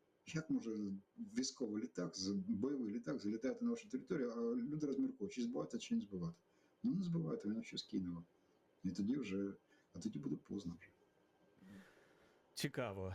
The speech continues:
Speaker 2: Ну, це правда. Так, е, за цим треба дійсно стежити, і на це треба дійсно зважати. Дякую вам, пане Олексію, дякую вам за
Speaker 1: Я
Speaker 2: розмову.
Speaker 1: хочу передати два слова. Е, я
Speaker 2: Так, так.
Speaker 1: розумію, що це йде трансляція на Польщу.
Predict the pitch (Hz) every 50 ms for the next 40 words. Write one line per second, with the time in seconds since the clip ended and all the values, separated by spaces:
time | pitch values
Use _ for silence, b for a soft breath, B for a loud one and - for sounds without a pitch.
0 | - 123 120 131 139 139 120 110 - 139 123 - 151 143 107 95 98 92 87 87
1 | 87 _ - 123 110 92 - - - - 117 110 107 107 107 104 104 110 104 -
2 | - 120 110 101 - - 107 98 101 101 98 110 107 101 - 120 110 - - -
3 | 135 127 107 110 98 - 107 95 92 90 87 90 95 95 98 98 98 - 120 107
4 | - 110 107 98 104 95 104 104 95 - - 107 98 98 101 104 95 107 110 98
5 | 90 - 95 90 90 120 135 131 - 131 120 113 113 120 120 113 101 123 117 113
6 | 113 113 110 110 110 104 - - - 147 165 170 156 117 98 90 98 110 113 -
7 | - 117 107 101 113 117 113 107 101 113 107 107 101 98 123 120 117 139 143 127
8 | 117 101 92 160 156 147 - 156 143 135 - - - - - - - 143 143 135
9 | 123 120 113 120 127 117 - - 226 247 - 135 127 123 127 127 123 117 - -
10 | - - - - 226 233 226 226 - 233 240 - - 254 240 - - - 254 262
11 | - - 170 175 160 165 - 208